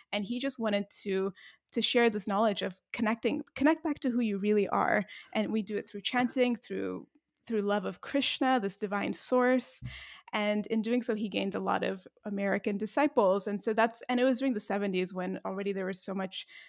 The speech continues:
stuff about cults and things like that. So I feel like they really got a rep because they looked like a cult. <laughs> And it, people,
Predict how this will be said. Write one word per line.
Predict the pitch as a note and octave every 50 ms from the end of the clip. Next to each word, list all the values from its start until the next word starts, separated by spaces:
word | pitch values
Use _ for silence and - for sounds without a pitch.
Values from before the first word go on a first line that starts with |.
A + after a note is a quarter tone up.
| _ _
stuff | - - G#3 G#3 G#3
about | - G3 G3 F3 - -
cults | - - - B3+ A#3+ A#3 A#3 - -
and | A3 G3
things | G3+ G#3 G#3 F#3+ -
like | G3 F#3+ -
that. | G3+ F#3+ - F#3
So | - A3 G#3
I | G#3+ G#3
feel | G#3 - B3 A3+
like | G#3+ G#3 G3 F#3
they | G#3 G3+
really | G3+ A3+ C4+ C4 B3
got | A3 G#3 G3
a | F#3+
rep | F#3 F#3+ F3+ -
because | - G3 - G3 F#3
they | - -
looked | F#3 F#3+ G#3+ A#3 - -
like | - C4 - -
a | C4+
cult. | - - C#4+ C#4+ D#4+ - - - - F4+ D#4 - - - -
<laughs> | E5 C5+ A#4+ G#4+ F#4+ -
And | G#3 G#3+ A3 G#3+
it, | G3+ -
people, | - A#3+ A3+ - A3+ A3 G#3 D#3+ F#2+